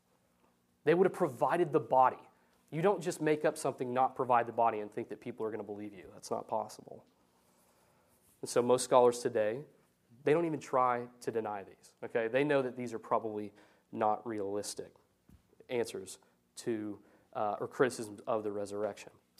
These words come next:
But if not the empty tomb, all these empty tomb theories, that's what they're called. If not the empty tomb, then where do most critics of the resurrection turn? And most of them turn to the fact that it was a, or they've turned to,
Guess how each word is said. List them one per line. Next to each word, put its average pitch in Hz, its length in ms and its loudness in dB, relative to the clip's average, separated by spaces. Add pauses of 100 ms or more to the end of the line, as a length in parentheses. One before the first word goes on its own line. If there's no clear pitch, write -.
(120)
But 156 100 8
if 156 80 2
not 190 260 12
the 185 180 -2
empty 175 260 -2
tomb, 135 580 -4 (320)
all 135 140 2
these 147 160 -2
empty 139 320 -8
tomb 127 320 -6
theories, 113 360 -6
that's 107 140 -10
what 127 100 -10
they're 123 80 -8
called. 101 360 -2 (340)
If - 160 -2
not 190 220 12
the 170 160 6
empty 160 180 0
tomb, 135 540 0 (400)
then 156 100 6
where 165 140 10
do 190 100 10
most 156 240 6
critics 143 320 4
of 147 60 4
the 139 100 6
resurrection 117 580 2
turn? 175 300 2 (640)
And 110 180 -8
most 120 200 2
of 147 40 -8
them 143 140 4
turn 143 400 2 (300)
to 127 100 -14
the 131 60 -4
fact 120 280 2
that 117 160 -6
it 139 60 -4
was 120 180 -2
a, 110 240 0
or 131 300 0
they've 135 180 -2
turned 170 400 2
to, 147 480 0